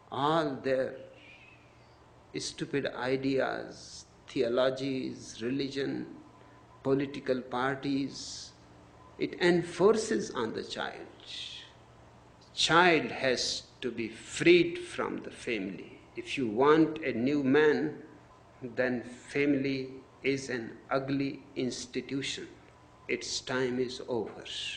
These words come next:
It should be replaced by the commune. And then it is very easy. The commune takes care of all the children. There will be the father, the mother,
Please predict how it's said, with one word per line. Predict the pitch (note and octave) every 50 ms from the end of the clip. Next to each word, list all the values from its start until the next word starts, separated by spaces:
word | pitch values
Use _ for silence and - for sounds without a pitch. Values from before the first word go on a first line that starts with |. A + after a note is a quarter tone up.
| - - - - - - - - - - - - - - - -
It | C#3 C3+ C3+ -
should | - - E3+ D#3+ D#3
be | E3+ E3+
replaced | E3 E3 E3 - C3+ C#3 E3 F3+ F3+ F#3 F3+ - - - - -
by | B2 C#3 C3+ B2+
the | - C#3 C3+ - - -
commune. | - C#3 C#3 C#3 A#2+ F#2 - - C2+ - - - - - - - - - - - - - - - - - - - - - -
And | G3+ A3 G#3 F3 C#3+
then | F3+ G3 F3+ C3+
it | - -
is | F#2 F#2 - -
very | - - A2 A#2 B2 B2 B2 - - -
easy. | F3+ A3+ A3+ - - D4 C4 - F#2+
The | G2 A2 G#2 - -
commune | - D#3+ E3+ F#3 G#3 A#3 A#3 F3+ A#2+ G#2 - -
takes | - D3 E3 E3 - - - - - - - - -
care | - G#3 B3 A#3+ G3+ - -
of | - - - - - - -
all | A2+ A2 - A#2+
the | A#2+ B2 A#2+
children. | - - - - - - - - - - - - - - - - - - - - - - - -
There | - A#2+ E3 F#3+ G3+ G3+
will | G3+ A3 A3+ A3 G3+
be | G#3 A#3 A#3+ B3+ B3+ A#3+ A3 - - - - - - - - -
the | G#2+ G#2
father, | - - B2+ G#2 G2 G2 F#2+ A2 B2 C3+ C#3+ C#3+ D3 C#3+ C#3 C3 -
the | F#2+
mother, | G2 G2 F#2+ F#2 - G#2+ G#2+ G#2+ B2+ C#3